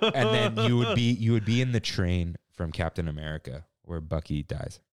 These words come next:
Speaker 2: Ugh, that just doesn't sound good, dude. That doesn't sound good. The Marvel Horn.
Speaker 1: Yeah.
Speaker 2: Oh.
Speaker 1: Marvel's Matterhorn.
Speaker 2: Okay, that sounds a little
Speaker 1: Yeah.
Speaker 2: less.
Speaker 1: Marvel's Matterhorn, a Captain America adventure.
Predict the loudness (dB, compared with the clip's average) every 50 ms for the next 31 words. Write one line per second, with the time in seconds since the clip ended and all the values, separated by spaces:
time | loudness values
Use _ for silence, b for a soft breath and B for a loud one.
0 | _ -8 -6 -4 -2 -2 -2 -4 -6 -6 -6 -6 -6 -8 -8 -6 -6 -6 -6 -6
1 | -6 -6 -6 -2 -2 -2 -2 0 -2 -4 -2 -2 -2 -2 -2 -2 -2 -4 -2 -2
2 | -6 -6 -8 -8 -6 -6 -4 -4 -4 -6 -6 -8 -6 -6 -6 -6 -4 -4 -4 -2
3 | -2 -2 0 0 -2 -2 -2 -4 -8 -8 -8 -10 -10 -8 -8 -10 -12 -14 _ _
4 | _ _ _ _ _ _ -10 -10 -10 -10 -12 _ _ _ -8 -2 0 0 0 2
5 | 2 0 0 0 -2 -2 -2 0 2 4 4 4 4 2 0 2 2 2 2 2
6 | 2 0 -2 -4 -4 -8 -8 -10 -14 _ _ _ _ _ _ _ _ _ _ _
7 | _ _ _ _ _ -6 -4 -2 0 0 0 2 0 0 -2 -4 -6 -6 -6 -8
8 | -6 -6 -6 -8 -8 -10 -16 _ _ _ _ _ _ -6 0 2 4 4 4 6
9 | 6 4 4 4 2 0 2 2 0 0 2 2 2 0 0 -2 -4 -4 -2 -2
10 | -2 -2 -4 -4 -4 -2 -2 -2 -2 -4 -4 -4 -4 -4 -4 -4 -6 -6 -6 -8
11 | -10 -14 -14